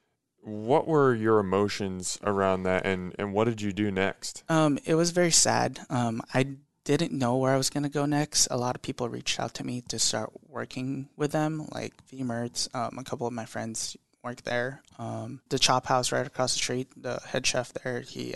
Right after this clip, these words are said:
Speaker 2: asked me to come work for him. Um, but yeah, and then I was like, "Maybe I should just go back, just see, um, the more stable side of cooking and just making sure that I am okay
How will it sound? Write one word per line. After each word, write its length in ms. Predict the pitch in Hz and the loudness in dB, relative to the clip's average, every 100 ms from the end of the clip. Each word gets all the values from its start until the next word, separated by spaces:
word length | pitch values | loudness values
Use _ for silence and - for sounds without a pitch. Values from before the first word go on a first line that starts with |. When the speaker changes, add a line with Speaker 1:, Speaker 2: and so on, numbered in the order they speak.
| - | -6
Speaker 2:
asked 160 | 120 | -6
me 100 | - | -8
to 120 | 123 - | -12 -8
come 180 | 127 | -6
work 200 | 120 123 | -4 -8
for 120 | - 123 | -6 -6
him. 380 | 123 123 123 - _ _ _ _ _ _ | -4 -4 -6 -10 _ _ _ _ _ _
Um, 500 | 131 120 117 120 151 _ _ _ _ _ _ | 0 0 0 -6 -12 _ _ _ _ _ _
but 120 | 143 | -2
yeah, 260 | 139 147 - | 0 2 0
and 120 | 131 | 2
then 420 | 131 135 131 135 - _ | 2 4 2 0 -4 _
I 80 | 123 | -4
was 140 | 127 | -2
like, 300 | 139 139 - | -2 -6 -12
"Maybe 260 | 156 165 226 | -8 -4 -2
I 80 | 202 | 0
should 200 | - 185 | 0 0
just 180 | 165 | -2
go 120 | - 139 | 0 0
back, 280 | 139 123 120 | 2 0 0
just 220 | 123 - | 0 2
see, 580 | - - 127 123 120 - _ _ _ - | 4 2 -2 -6 -10 -14 _ _ _ -8
um, 320 | 123 85 - - _ | -6 -6 -10 -20 _
the 80 | 135 | -8
more 240 | 123 117 | -6 -2
stable 340 | 110 - 117 110 | -2 -2 -2 -2
side 340 | - - - | -2 -4 -10
of 320 | - - - - _ | -10 -10 -12 -20 _
cooking 600 | - 151 - 170 185 208 - - | -10 -8 -6 -6 -8 -10 -14 -8
and 300 | 123 120 120 | -6 -6 -6
just 360 | 117 117 - | -4 -6 -6
making 220 | 135 127 120 | -8 -8 -8
sure 200 | - 123 | -6 -6
that 220 | - - _ | -8 -10 _
I 140 | - 127 | -8 -6
am 320 | 131 120 117 _ _ _ _ _ _ _ _ _ _ _ - | -4 -6 -10 _ _ _ _ _ _ _ _ _ _ _ -4
okay 680 | 135 131 - 123 127 135 | -4 -4 -4 -2 -2 -6